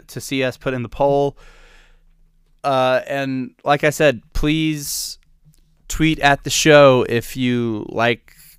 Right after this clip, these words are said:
this format of just one person talking to you. Uh, it will be different when it comes to us actually, like, reviewing, um, a movie that Jacob or I select. Uh, it'll probably be more niche films. I know one that I would love to talk about by myself is Heat,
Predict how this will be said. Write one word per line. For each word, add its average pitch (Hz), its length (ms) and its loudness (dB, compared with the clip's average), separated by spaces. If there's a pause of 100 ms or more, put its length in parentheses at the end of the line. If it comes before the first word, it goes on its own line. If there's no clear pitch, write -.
(220)
this 127 180 -6
format 123 600 -2
of 107 200 -6
just - 240 -6
one 120 280 -6
person 110 680 -6
talking 117 380 -6
to 127 140 -10
you. 131 320 -4
Uh, 110 460 -4 (580)
it 147 100 6
will 156 160 4
be 139 140 2
different 135 520 -2 (200)
when 123 180 -4
it 117 140 -6
comes 127 260 -2
to 95 100 -2
us 113 200 -2
actually, 110 420 -4
like, 107 180 -8
reviewing, 117 800 -4 (680)
um, 117 220 2
a 113 60 -6
movie 120 340 -2
that 107 120 -4
Jacob 113 340 -4
or 110 140 -2
I 107 220 -2
select. 107 720 -6 (140)
Uh, 98 400 -4
it'll 113 160 -6
probably 120 240 0
be 117 160 -4
more 110 200 -6
niche 110 340 -6
films. 110 440 -8
I 107 140 -6
know 113 160 -4
one 110 320 -4
that 104 100 -4
I 104 80 -2
would 101 140 -6
love 107 220 -4
to 95 60 -16
talk 101 280 -8
about 101 240 -10
by 98 100 -10
myself 95 460 -12
is - 100 -18
Heat, 127 460 -10